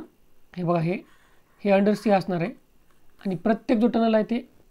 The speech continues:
दोन पॉइंट शून्य सात किलोमीटरचा असणार आहे. ते जवळ, जवळपास, म्हणजे जवळपास चार किलोमीटरची दोन टनल आहेत. गिरगाव ते प्रियदर्शिनी पार्क असा हा टनल असणार आहे आणि अंडर सी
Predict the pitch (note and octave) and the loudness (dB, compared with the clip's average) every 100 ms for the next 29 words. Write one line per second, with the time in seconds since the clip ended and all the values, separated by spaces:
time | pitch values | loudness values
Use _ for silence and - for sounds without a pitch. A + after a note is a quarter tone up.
0 | - F3 G3+ G#3 A3 G#3+ G#3 G3 - G3+ | -10 0 0 2 0 0 0 -4 -4 -4
1 | G3+ G3 F3+ F3+ E3+ F3 E3 A3 - _ | -2 -2 -2 -2 -4 -4 -8 -10 -16 _
2 | _ _ _ - F#3+ F3 G3 G3 F3 G#3+ | _ _ _ -6 0 2 2 0 2 0
3 | G#3 A3+ - - - _ _ _ _ _ | 2 -2 -4 -16 -20 _ _ _ _ _
4 | _ _ - F#3+ F3+ G3 G3+ G3+ - G3+ | _ _ -6 -4 0 0 0 -4 -2 -2
5 | F#3 F#3+ F#3+ F#3 F3 F3 F#3+ F3+ F3+ E3 | 0 -2 -4 -4 -6 -4 -4 -2 -2 -2
6 | G3 - _ _ _ _ _ _ - _ | -4 -12 _ _ _ _ _ _ -20 _
7 | - _ _ - _ _ _ _ - E3+ | -20 _ _ -20 _ _ _ _ -2 0
8 | A3 A#3+ C4 - - _ _ _ _ _ | 6 6 6 2 -16 _ _ _ _ _
9 | _ _ _ _ _ _ _ _ _ _ | _ _ _ _ _ _ _ _ _ _
10 | _ _ A3+ A#3+ - - A3+ A3+ G3 G#3 | _ _ -4 -4 -6 -6 -2 2 2 0
11 | F#3+ F3+ F#3 E3 - - _ _ - - | -2 -4 -2 -2 -4 -20 _ _ -20 -20
12 | - - G#3 - G#3+ G#3+ A3 A3 G#3+ A3+ | -20 -10 -6 2 2 4 0 0 0 0
13 | G#3 G3+ - - - - - - - - | -2 -2 -4 -16 -20 -20 -20 -20 -20 -20
14 | - - - G3 F#3 G#3+ G3+ A3 - A3+ | -20 -20 -10 -4 -4 -2 0 0 -2 -4